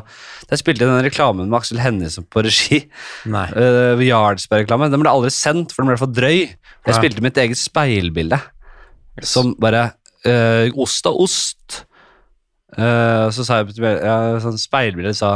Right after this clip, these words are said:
Speaker 1: eh, "Samme det vel, ost og", ja, glem, samme det.
Speaker 2: <laughs>
Speaker 1: Og så tok han håret sitt. Nei, nei, jeg orker ikke forklare det. Samme
Speaker 2: Ok.
Speaker 1: det.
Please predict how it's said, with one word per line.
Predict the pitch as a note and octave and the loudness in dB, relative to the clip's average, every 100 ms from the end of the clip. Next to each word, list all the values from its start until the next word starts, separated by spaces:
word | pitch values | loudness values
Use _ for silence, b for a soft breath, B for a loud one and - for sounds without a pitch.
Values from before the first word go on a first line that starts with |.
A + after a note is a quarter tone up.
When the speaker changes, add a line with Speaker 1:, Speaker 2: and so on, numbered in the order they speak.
| E2+ | -2
Speaker 1:
eh, | F#2+ G2+ G2 F#2+ - - - D3 C#3+ D3+ - | -6 -6 -8 -8 -10 -12 -12 -14 -14 -14 -12
"Samme | - - D2 F2 | -10 -6 -4 -2
det | E2+ G#2 | -2 -2
vel, | A#2 | -2
ost | F#2+ - | -6 -8
og", | - | -10
ja, | - - | -10 -8
glem, | E2+ - - | -6 -8 -10
samme | - D#2 B1+ | -16 -14 -14
det. | - _ - - - - - D3+ - - | -18 _ -20 -20 -8 -4 -2 -2 -4 -6
Speaker 2:
<laughs> | G#2 | -4
Speaker 1:
Og | |
så | G2+ A2+ | 0 -2
tok | - A2 | 0 -2
han | A#2 | 0
håret | G#2+ F2+ E2+ E2+ | 2 0 -2 -6
sitt. | F2+ | -4
Nei, | D#2+ G2 A#2+ | 0 2 2
nei, | C3 | 2
jeg | C#3 | 2
orker | G#2+ F2+ | 0 -6
ikke | G2 | -6
forklare | G2 E2 F#2 | -2 -2 -4
det. | G2 | -2
Samme | B2 A2 | 0 2
Speaker 2:
Ok. | |
Speaker 1:
det. | G2+ | 0